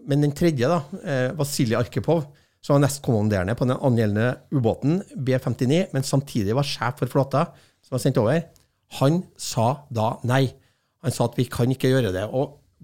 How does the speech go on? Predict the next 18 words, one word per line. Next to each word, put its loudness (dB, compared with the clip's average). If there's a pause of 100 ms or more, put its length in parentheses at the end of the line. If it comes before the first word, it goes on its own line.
hvis -4 (160)
han 0
hadde 2
sagt -2
ja, 2 (680)
og -8
det 2
ville 4
ha 0
gått -4 (120)
atomvåpen -2
fra 0
det 0
ubåten -2 (420)
mot 0
U 2
S 2
A, 2